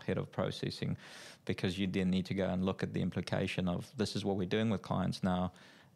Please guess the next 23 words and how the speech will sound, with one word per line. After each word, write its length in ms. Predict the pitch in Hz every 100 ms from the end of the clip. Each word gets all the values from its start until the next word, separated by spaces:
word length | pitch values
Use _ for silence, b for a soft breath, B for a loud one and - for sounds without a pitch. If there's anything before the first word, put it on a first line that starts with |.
| -
and 380 | 92 95 92 87
that's 180 | 95
gonna 180 | - 92
require 460 | 90 - 95 90 87
some 200 | - 92
more 200 | 92 90
work 400 | 95 95 98 - -
on 300 | 95 90 90
the 80 | 87
automations 680 | 92 90 92 92 - 98 95
to 60 | 92
be 100 | 90
set 200 | - 95
up. 300 | 90 87 98
We 80 | 92
need 160 | 92
to 100 | -
create 460 | 90 98 92 90 -
potentially 480 | - 92 90 92 90
no, 280 | 92 92 -
more 280 | 98 95 95
meeting 440 | 95 95 - 98
templates, 640 | - 92 87 95 95 -